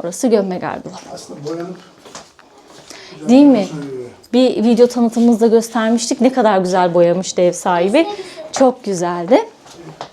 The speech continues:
Speaker 1: Evet, şimdi bu kısmında biz bu kısmı açmadık ama şöyle.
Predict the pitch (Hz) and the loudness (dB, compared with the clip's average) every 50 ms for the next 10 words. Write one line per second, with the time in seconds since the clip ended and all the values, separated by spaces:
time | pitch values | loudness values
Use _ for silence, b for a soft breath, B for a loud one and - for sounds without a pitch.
0 | _ B B B B B B B B B B B - - _ _ _ - - 208 | _ B B B B B B B B B B B -20 -20 _ _ _ -8 -4 -4
1 | 190 170 - - - - - - - - 302 277 240 170 156 - _ _ _ _ | -4 -4 -6 -12 -18 -14 -8 -4 2 4 6 6 4 4 0 -6 _ _ _ _
2 | _ _ _ _ _ _ B B B B B B 339 311 - 370 349 - - 285 | _ _ _ _ _ _ B B B B B B 0 2 2 2 0 2 2 2
3 | 247 220 214 214 202 247 233 - - 262 262 - 262 - - 269 269 277 269 - | 2 4 2 2 2 0 -2 -2 -4 -6 -6 -6 -6 -2 -2 -2 0 -2 -2 0
4 | - 277 277 277 320 - - 339 269 196 151 - - - - - B B B B | 2 2 2 2 0 0 0 0 0 0 -2 -6 -12 -20 -20 -20 B B B B
5 | B B B B B B B B B _ - - - - 269 247 240 233 202 196 | B B B B B B B B B _ -16 -6 0 2 4 4 4 4 4 2
6 | 220 262 | 2 0